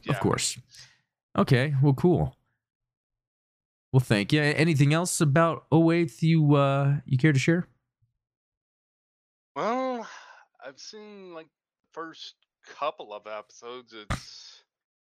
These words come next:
Speaker 1: not all that impressive right now, but
Speaker 2: Ah, you know what? That's
Speaker 1: I
Speaker 2: interesting you
Speaker 1: need
Speaker 2: say that.
Speaker 1: to,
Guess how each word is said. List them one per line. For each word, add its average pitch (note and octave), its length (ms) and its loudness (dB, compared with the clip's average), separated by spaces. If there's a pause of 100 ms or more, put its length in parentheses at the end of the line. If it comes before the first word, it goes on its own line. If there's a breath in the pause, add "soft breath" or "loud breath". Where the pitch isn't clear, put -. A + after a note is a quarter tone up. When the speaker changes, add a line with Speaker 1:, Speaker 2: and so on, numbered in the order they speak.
(760)
Speaker 1:
not C#3 300 -8 (180)
all C3+ 180 -8
that B2+ 280 -8
impressive A2+ 520 -8
right F#2 220 -10
now, F#2 340 -16 (160)
but G2+ 100 -2
Speaker 2:
Ah, G3 300 0
you B2+ 180 0
know D#3+ 120 0
what? E3+ 120 -2
That's D3 180 0
Speaker 1:
I F3+ 40 0
Speaker 2:
interesting D#3+ 340 0
you D3+ 60 4
Speaker 1:
need C#3 60 2
Speaker 2:
say E3 240 0
that. F#2+ 200 0
Speaker 1:
to, - 100 -16